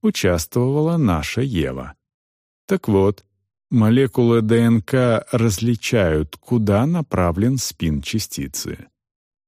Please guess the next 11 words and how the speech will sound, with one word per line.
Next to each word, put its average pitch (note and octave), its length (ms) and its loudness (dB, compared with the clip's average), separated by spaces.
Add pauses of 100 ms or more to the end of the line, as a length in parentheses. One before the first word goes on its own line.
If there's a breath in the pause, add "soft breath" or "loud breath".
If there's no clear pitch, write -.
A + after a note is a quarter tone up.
(160)
Вы G2 200 4
же E2+ 140 0
помните, F#2 760 0 (220)
что - 320 -2
все G2+ 420 0
частицы G2+ 800 -2
крутятся F#2+ 680 -2
либо F#2 360 2
в F2 140 2
одну D2+ 360 -2
сторону, G2 680 -2